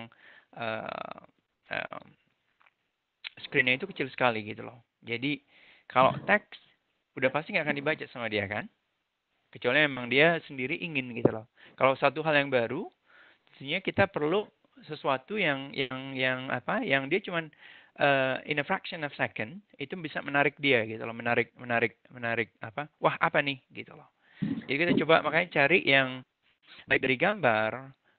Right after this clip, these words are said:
maupun, eh, maupun, eh, eh, eh, background, color, eh, combination ya. Jadi dari font juga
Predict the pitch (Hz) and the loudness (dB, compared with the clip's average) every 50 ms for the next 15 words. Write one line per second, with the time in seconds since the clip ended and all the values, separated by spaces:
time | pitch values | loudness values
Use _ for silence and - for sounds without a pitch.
0 | _ - 131 127 127 127 127 - 135 131 127 123 123 123 123 127 127 123 123 _ | _ -6 -2 0 0 0 -2 -2 -2 0 0 -2 -4 -6 -10 -14 -16 -18 -20 _
1 | _ - - 123 123 120 - - 123 - - - _ _ _ _ _ - 123 123 | _ -8 -4 -4 -2 -2 -2 -4 -4 -8 -10 -16 _ _ _ _ _ -10 -8 -6
2 | 123 120 120 - 127 123 120 117 113 117 113 113 117 117 117 117 120 - - 117 | -6 -6 -6 -4 -4 -4 -2 -4 -4 -6 -8 -10 -12 -14 -16 -18 -16 -12 -10 -8
3 | 113 113 113 113 113 - - - 117 117 110 110 110 110 113 - - - 117 117 | -6 -6 -6 -8 -8 -10 -8 -8 -6 -6 -4 -4 -4 -6 -8 -8 -6 -4 -2 2
4 | 107 156 196 180 139 135 120 110 110 113 117 117 - 139 147 147 143 131 127 123 | 4 2 2 2 2 2 4 4 2 0 -4 -4 2 4 6 6 6 6 4 4
5 | 117 117 117 120 _ _ _ - - _ _ - - 123 120 117 117 110 110 107 | 2 0 -2 -8 _ _ _ -20 -20 _ _ -10 -4 -4 -2 -2 0 -2 -2 -4
6 | 110 - - - - 135 127 123 120 127 156 170 - 156 135 113 107 104 110 117 | -4 -6 -8 -6 -2 -2 0 0 0 -2 -2 -4 -4 -6 -6 -8 -6 -6 -4 -4
7 | 127 123 - 117 107 107 107 120 - _ _ - - - - 180 165 160 156 156 | -4 -4 0 2 2 2 2 0 -4 _ _ -20 -14 -6 0 2 2 2 0 -2
8 | 170 170 147 131 131 131 127 139 143 143 143 | -6 -12 -10 -8 -6 0 2 4 4 4 2